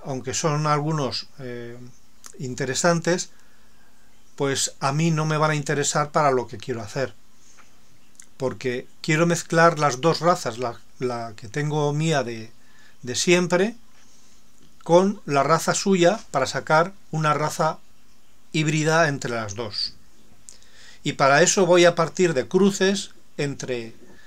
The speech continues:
sus hembras y mis machos.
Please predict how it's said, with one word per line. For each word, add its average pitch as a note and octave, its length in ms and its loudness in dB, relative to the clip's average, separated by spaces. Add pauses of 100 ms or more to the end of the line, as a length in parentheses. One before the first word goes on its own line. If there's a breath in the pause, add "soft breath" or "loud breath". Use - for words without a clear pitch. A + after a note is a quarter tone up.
(300 soft breath)
sus - 340 -2
hembras G#3 720 6 (560)
y D3 120 -2
mis A#2+ 180 -2
machos. - 560 -4